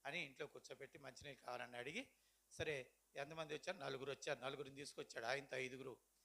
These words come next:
సరే తీసుకొస్తే కూర్చోబెట్టింది, మంచినీళ్ళు ఇచ్చింది. గబ వంటశాలలోకి వెళ్ళి "ఆమ్లెట్లు వేసురా" అని చెప్తే, సరే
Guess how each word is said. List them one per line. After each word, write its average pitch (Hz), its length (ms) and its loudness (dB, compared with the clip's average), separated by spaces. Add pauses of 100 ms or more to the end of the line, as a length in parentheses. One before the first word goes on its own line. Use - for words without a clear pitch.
(380)
సరే 226 180 4
తీసుకొస్తే 220 540 6
కూర్చోబెట్టింది, 165 880 2
మంచినీళ్ళు 147 420 0
ఇచ్చింది. 156 380 -8
గబ 135 120 2
వంటశాలలోకి 135 720 2
వెళ్ళి 165 240 -2 (500)
"ఆమ్లెట్లు 156 400 6
వేసురా" 147 280 6
అని 151 180 4
చెప్తే, 165 280 2
సరే 131 380 0